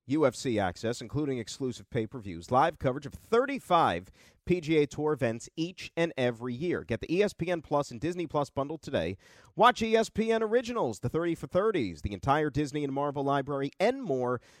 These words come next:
Stream anytime, anywhere. Go to E S P N New York Bundle dot com to learn more.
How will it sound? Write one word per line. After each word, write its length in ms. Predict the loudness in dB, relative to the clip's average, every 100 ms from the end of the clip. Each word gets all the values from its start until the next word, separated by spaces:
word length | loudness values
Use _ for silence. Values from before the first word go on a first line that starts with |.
| _
Stream 300 | -4 0 4
anytime, 500 | 2 4 6 6 6
anywhere. 400 | 2 4 4 4
Go 80 | 2
to 120 | 0
E 120 | 0
S 100 | 0
P 160 | 0 -2
N 80 | 0
New 80 | 2
York 220 | 2 0 2
Bundle 340 | 4 4 2 -2
dot 380 | 2 2 2 2
com 480 | 4 4 2 0 -8 _ _ _ _
to 720 | -8 -4 -2 -2 -4 -6 -8 -10 _ _
learn 840 | -14 -6 -4 -2 -4 -6 -8 -10 -12 _ _ -14
more. 680 | -10 -6 -2 -2 -4 -6